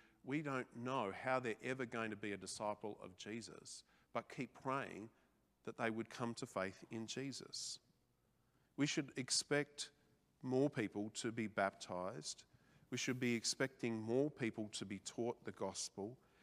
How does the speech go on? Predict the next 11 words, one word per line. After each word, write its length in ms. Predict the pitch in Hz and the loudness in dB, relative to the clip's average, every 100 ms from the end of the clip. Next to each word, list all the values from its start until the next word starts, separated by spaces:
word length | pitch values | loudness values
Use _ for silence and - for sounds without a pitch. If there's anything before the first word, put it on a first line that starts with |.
| - | -8
We 60 | 127 | -2
should 200 | - 127 | 0 2
be 100 | 123 | 2
expecting 580 | 117 - 135 - 123 117 | 2 0 -2 0 0 2
our 160 | 117 - | 0 -2
own 240 | 131 139 | 0 0
hearts 440 | 131 131 123 - - | -2 -2 -2 -2 -6
to 140 | 123 | -6
be 320 | 107 120 117 - - - | -2 -2 -2 -6 -20 -8
coming 380 | - 127 123 120 | -2 2 2 0
alive 840 | 120 117 117 127 104 98 107 120 | -2 2 4 4 4 0 -2 -6